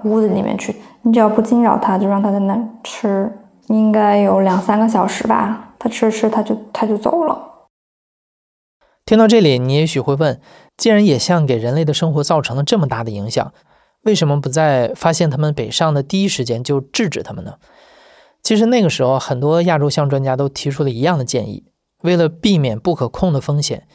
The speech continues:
Speaker 2: 需要及时的引导他们返回原本的栖息地。但为了更好的尊重和保护他们，有关部门采取了先护送再引导的策略，先通过护送跟随他们的方式了解这群象的性情，再去试探和探索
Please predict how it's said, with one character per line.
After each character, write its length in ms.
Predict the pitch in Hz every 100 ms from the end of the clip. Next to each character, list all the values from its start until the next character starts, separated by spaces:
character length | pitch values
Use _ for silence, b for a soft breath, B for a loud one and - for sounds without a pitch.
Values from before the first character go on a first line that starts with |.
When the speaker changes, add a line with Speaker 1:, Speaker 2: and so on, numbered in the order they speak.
| _
Speaker 2:
需 160 | - 175
要 120 | 170
及 240 | - 147
时 180 | 175 151
的 60 | 147
引 220 | 127 135
导 140 | 131
他 120 | 117
们 240 | 123 127 123
返 220 | - 117
回 180 | - 120
原 260 | 131 120 127
本 140 | 123
的 80 | 113
栖 180 | - 120
息 140 | -
地。 220 | 113 110 _ _ b b b b b b -
但 100 | 214
为 100 | 233
了 80 |
更 180 | 214 -
好 160 | 233 -
的 100 | 117
尊 240 | - 185
重 160 | 180 170
和 80 | 160
保 160 | 165
护 240 | - - 165
他 140 | 120
们， 180 | 113 - B B B
有 120 | 147
关 160 | 139 165
部 120 | 165
门 160 | 156 147
采 180 | -
取 160 | 143 139
了 220 | 110 117 b
先 300 | - - 190
护 180 | - 165
送 260 | 156 170 127
再 160 | - 175
引 260 | 123 131
导 160 | 175 110
的 120 | 113
策 200 | - 127
略， 220 | 107 - _ _ _
先 200 | - 196
通 160 | 190 202
过 220 | 196 165
护 220 | 147 -
送 200 | 190 180
跟 160 | 160 185
随 200 | 185 131
他 80 | 123
们 100 | 120
的 60 |
方 200 | 117 131
式 220 | 135 131 113 B B
了 160 | 143
解 120 | 170 170
这 120 | 151
群 180 | 151 156
象 180 | 175
的 80 | 156
性 220 | 135 185
情， 220 | 139 - - _ b b b
再 220 | - 208
去 180 | 151 143
试 240 | 135 -
探 240 | 147 - 135
和 80 | 135
探 220 | - 127
索 380 | - 117 -